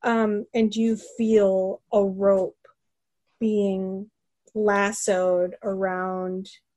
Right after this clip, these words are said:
around your, your neck, and they begin pulling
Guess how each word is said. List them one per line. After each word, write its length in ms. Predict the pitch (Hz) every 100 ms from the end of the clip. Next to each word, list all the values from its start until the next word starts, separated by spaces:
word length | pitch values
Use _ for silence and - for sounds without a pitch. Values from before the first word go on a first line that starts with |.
| -
around 440 | 208 196 196 196
your, 480 | 202 185 180 175 -
your 220 | 208 190
neck, 320 | 180 156 - - - _ _ _ _ -
and 260 | 202 196 190 _ -
they 120 | 208
begin 480 | 208 202 202 185 185
pulling 600 | - 202 220 233 214 214